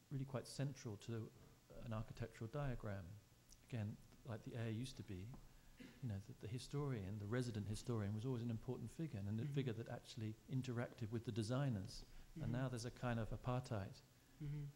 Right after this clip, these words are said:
Speaker 1: Designers design, historians teach history, and it's as
Speaker 2: Mm-hmm.
Speaker 1: if these, these
Speaker 2: Mm-hmm.
Speaker 1: two worlds are two different languages that should never collide.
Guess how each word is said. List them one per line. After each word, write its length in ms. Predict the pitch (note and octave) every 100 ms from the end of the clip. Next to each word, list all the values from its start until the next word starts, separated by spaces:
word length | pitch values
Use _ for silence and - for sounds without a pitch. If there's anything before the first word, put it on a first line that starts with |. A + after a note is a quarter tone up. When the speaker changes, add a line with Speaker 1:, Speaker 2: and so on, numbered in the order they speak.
| -
Speaker 1:
Designers 400 | G2+ A2 A#2 G#2
design, 480 | A2 A2 A#2 B2 G#2+
historians 480 | A2 - G#2 G2+ -
teach 220 | G#2+ -
history, 420 | A#2 - - F#2+ -
and 100 | A2
it's 100 | C#3+
as 120 | -
Speaker 2:
Mm-hmm. 80 | -
Speaker 1:
if 160 | A2+ -
these, 200 | A2 - - -
these 120 | C#3+
Speaker 2:
Mm-hmm. 100 | D3
Speaker 1:
two 160 | C#3+
worlds 420 | A#2 A2+ A2+ A2+ A#2
are 40 |
two 160 | - A#2+
different 320 | A2+ B2+ A2
languages 460 | G#2+ A2 G#2+ A2 -
that 120 | -
should 160 | A2+
never 240 | A2+ A2+ A2
collide. 580 | - A2 A#2+ A2 G2